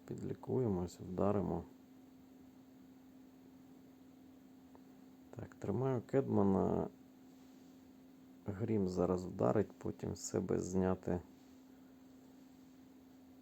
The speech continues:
мінус броню. Давайте так. Угу. Тепер так. І зелені в пустоту прокинемо.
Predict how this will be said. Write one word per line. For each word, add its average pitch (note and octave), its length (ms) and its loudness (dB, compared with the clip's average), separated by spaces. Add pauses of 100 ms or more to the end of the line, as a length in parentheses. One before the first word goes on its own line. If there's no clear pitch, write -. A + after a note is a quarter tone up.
(100)
мінус F2+ 440 0
броню. F#2 520 0 (120)
Давайте E2+ 560 -4
так. - 400 -6 (1900)
Угу. G2+ 600 -6 (2000)
Тепер - 340 -8 (140)
так. B2 240 -4 (2250)
І F#2+ 120 -4
зелені F#2+ 480 2
в - 220 -8
пустоту - 440 -10
прокинемо. E2 720 -6